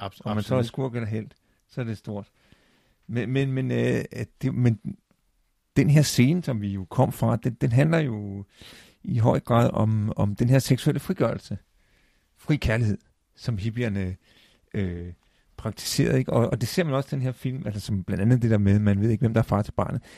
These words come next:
Speaker 2: Jeg, jeg synes, det er sjovt, når man ser scenen, at der, hvor de diskuterer, hvem der er far til det her barn, og så siger de, og så tror jeg, det er lederen Burger, der siger det her,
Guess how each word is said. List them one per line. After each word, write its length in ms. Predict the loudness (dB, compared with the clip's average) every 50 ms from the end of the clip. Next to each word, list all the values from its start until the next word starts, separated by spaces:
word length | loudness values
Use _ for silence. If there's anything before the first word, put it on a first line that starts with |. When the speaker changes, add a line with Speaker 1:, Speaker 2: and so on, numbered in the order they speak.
| -10 _ -2
Speaker 2:
Jeg, 100 | -2 0 0
jeg 100 | -2 -2
synes, 200 | -2 -6 -8 -4
det 100 | -4 -4
er 40 | -2
sjovt, 260 | -2 -2 -4 -2 -4
når 60 | -6
man 100 | -6 -6
ser 180 | -6 -6 -6 -6
scenen, 520 | -2 0 0 2 2 0 -2 -6 -8 -6 -6
at 120 | -6 -6 -6 _ _ _ _ _ _ 0
der, 80 | 0
hvor 80 | 0 0
de 60 | -2
diskuterer, 420 | -4 -6 -8 -10 -6 -2 0 0 0
hvem 120 | 0 0
der 60 | -2 -2
er 20 |
far 200 | -2 -2 -2 -2
til 100 | -2 -4
det 60 | -4
her 40 | -4
barn, 300 | -4 -4 -6 -8 -8 -12 -16 -16
og 60 | -16
så 180 | -12 -10 -10
siger 220 | -10 -6 -6 -4 -4
de, 80 | -4 -6 -10 _ _ -20 -20 -20 _ _ _ _ _ _ _ _ _ _ _ -10 -6
og 60 | -2
så 80 | 0 0
tror 160 | 2 2 2
jeg, 40 | 2
det 60 | 2
er 100 | 4 4
lederen 280 | 4 6 6 4 4 2
Burger, 340 | 2 2 2 2 0 0
der 80 | 0 -2
siger 220 | -2 -2 -4 -2
det 80 | -2 -2
her, 80 | -4